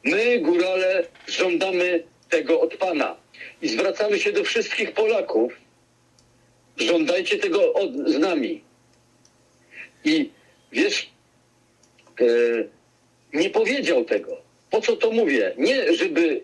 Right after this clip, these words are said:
mm, krytykować Sebastiana, bo broń Boże, nie moim jest to celem go krytykować.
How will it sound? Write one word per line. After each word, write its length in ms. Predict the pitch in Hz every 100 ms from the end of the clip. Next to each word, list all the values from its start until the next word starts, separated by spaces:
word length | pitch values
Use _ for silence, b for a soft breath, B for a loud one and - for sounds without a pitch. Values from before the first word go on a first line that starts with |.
| -
mm, 400 | 123 - 117 -
krytykować 640 | - 117 202 - - 180 -
Sebastiana, 680 | 190 165 160 - 175 131 107
bo 140 | 117
broń 360 | 117 - 185 208
Boże, 340 | 233 180 127 117
nie 300 | 135 151 175
moim 320 | 196 220 208
jest 220 | 208 -
to 100 | -
celem 380 | - 208 139 113
go 100 | 120
krytykować. 880 | - - - - 508 - - -